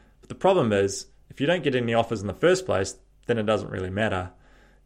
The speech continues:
In my experience, you're better off to set your asking price somewhere pretty darn close to what your bottom line is in this kind of market. And if people want to come in low, that's cool. You can turn them down if you want to. You're better off to have a whole lot of people coming in low that you turn down until someone pays your price,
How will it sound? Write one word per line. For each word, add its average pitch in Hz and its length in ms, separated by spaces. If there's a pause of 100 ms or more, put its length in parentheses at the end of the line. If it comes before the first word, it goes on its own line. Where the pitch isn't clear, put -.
(340)
In 113 80
my 127 180
experience, 107 540
you're 101 80
better 127 200
off 131 120
to 123 80
set - 200
your 110 160
asking 104 280
price 104 300
somewhere 131 540
pretty 147 360
darn 127 280
close 117 340
to 104 100
what 110 120
your 110 80
bottom 104 280
line 104 240
is 104 220
in 98 100
this 110 160
kind 101 160
of 95 60
market. 104 480 (380)
And 127 140
if - 100
people 180 200
want 180 140
to 165 60
come 175 220
in 170 160
low, 180 380 (100)
that's 165 220
cool. 165 500
You 135 120
can 160 120
turn 160 220
them 151 140
down 160 220
if 117 120
you 107 80
want 131 240
to. 101 220 (240)
You're 131 120
better 156 220
off 160 120
to 135 80
have 131 140
a 117 80
whole 147 200
lot 147 120
of 139 60
people 117 220
coming 139 360
in 127 180
low 117 240
that 107 140
you 107 80
turn 110 340
down 107 340
until 107 340
someone 110 320
pays 107 300
your 104 140
price, 117 540